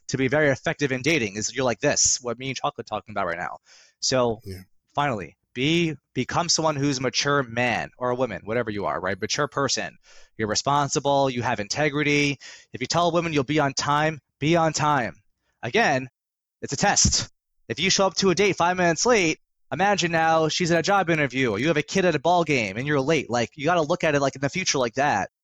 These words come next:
Speaker 1: Everything you do, consider she's watching. She's observing. Men do this too, by the way. It's not just one way, but it's a test. There's, they're watching you.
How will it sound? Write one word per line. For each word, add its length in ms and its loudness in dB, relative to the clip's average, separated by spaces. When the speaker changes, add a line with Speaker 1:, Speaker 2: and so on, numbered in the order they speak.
Speaker 1:
Everything 420 0
you 240 0
do, 520 2
consider 360 0
she's 240 -2
watching. 480 -4
She's 340 -2
observing. 720 -2
Men 140 0
do 80 0
this 140 0
too, 140 0
by 120 0
the 60 -4
way. 140 -8
It's 160 -12
not 100 -4
just 220 -8
one 120 -10
way, 120 -6
but 80 -2
it's 100 -2
a 40 -2
test. 480 -2
There's, 340 0
they're 120 0
watching 420 -2
you. 240 -14